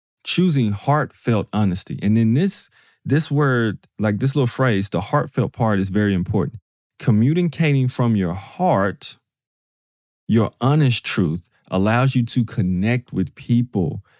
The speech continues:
from a more authentic level. Now, just communicating pure honesty, quote unquote, um, without your heart can really come off as judgmental, critical, sermonizing, uh, piercing,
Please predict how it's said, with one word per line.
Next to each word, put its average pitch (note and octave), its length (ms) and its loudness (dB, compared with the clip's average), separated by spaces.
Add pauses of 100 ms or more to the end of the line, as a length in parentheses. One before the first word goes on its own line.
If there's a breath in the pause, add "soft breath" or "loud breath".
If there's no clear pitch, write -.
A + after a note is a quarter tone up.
(140 soft breath)
from G#2+ 200 2
a F#2+ 100 2
more G2+ 300 2
authentic G2+ 720 -4
level. F#2 520 -2 (300 soft breath)
Now, F#2+ 320 0 (180 soft breath)
just A#2+ 380 0
communicating A#2 880 0
pure C3 400 0
honesty, G#2 640 0
quote G2+ 260 0
unquote, F2 560 -2 (460 soft breath)
um, F#2 320 0
without G#2 400 0
your D2+ 140 0
heart A#2+ 460 0 (340 soft breath)
can G#2 200 2
really A2+ 220 2
come G2+ 320 -2
off F#2+ 320 -2
as F#2 220 0
judgmental, B2+ 840 0
critical, A#2+ 760 -2 (180 soft breath)
sermonizing, A2 1300 0
uh, F2 220 -2
piercing, A2+ 880 0